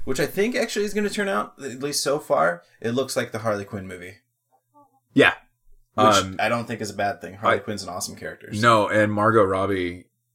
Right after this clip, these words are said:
Speaker 2: uh, from what I've seen, both in pictures and in this trailer, uh, dude, I don't, I don't know that they could have found somebody better
Speaker 1: Yeah, she
Speaker 2: at
Speaker 1: lo-,
Speaker 2: this point.
Speaker 1: she looks like she's killing it. Like,
Speaker 2: Um, I don't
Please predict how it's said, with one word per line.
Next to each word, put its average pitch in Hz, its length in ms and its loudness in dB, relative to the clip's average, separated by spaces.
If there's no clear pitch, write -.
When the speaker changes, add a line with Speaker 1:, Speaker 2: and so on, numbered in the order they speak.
Speaker 2:
uh, 92 260 -2
from 107 180 0
what 101 140 0
I've 90 160 0
seen, 95 480 -4
both 92 420 -2
in 95 240 -8
pictures 95 500 0
and 92 420 -4
in 87 240 -8
this 90 160 -8
trailer, 87 520 -2
uh, 78 300 -6
dude, 110 280 -2
I - 120 -2
don't, 123 260 0
I 107 120 -2
don't 87 200 -2
know 92 160 0
that 85 120 -4
they 85 100 -6
could 85 140 -10
have 82 100 -12
found 82 280 -8
somebody 80 400 -10
better 80 280 2
Speaker 1:
Yeah, - 60 -4
she 85 220 -4
Speaker 2:
at 113 60 -6
Speaker 1:
lo-, - 60 -6
Speaker 2:
this - 140 -8
point. 76 140 -4
Speaker 1:
she 120 180 -2
looks 104 240 -6
like 95 120 -6
she's - 180 -12
killing 78 300 -10
it. - 160 -16
Like, - 300 -14
Speaker 2:
Um, 87 520 0
I 107 100 6
don't 117 580 4